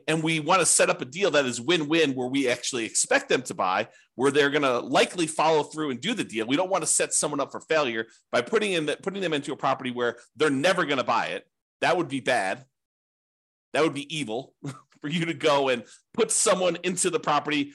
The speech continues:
that you know that they could never buy. So you never wanna do that. You wanna set up someone to be able to succeed,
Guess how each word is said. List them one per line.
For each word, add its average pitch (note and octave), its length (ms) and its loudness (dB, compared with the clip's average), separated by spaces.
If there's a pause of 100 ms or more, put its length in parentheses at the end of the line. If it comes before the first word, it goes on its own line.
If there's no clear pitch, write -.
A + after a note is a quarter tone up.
(140)
that C#3+ 220 0
you D#3 120 -6
know F#3 300 4
that G3 180 -2
they D3+ 120 0
could C#3 200 -8
never A2 220 -2
buy. F2+ 280 -4
So C#3+ 180 -6
you C#3 120 -8
never G3 220 2
wanna E3 260 -2
do A#2+ 180 -8
that. F#2+ 180 -4
You A#2+ 80 -8
wanna C#3 220 -4
set C#3+ 180 -2
up C3 100 -4
someone B2+ 280 -6 (260)
to D3+ 100 -8
be D3 160 -2
able F3 180 0
to - 120 -8
succeed, C#3+ 580 -2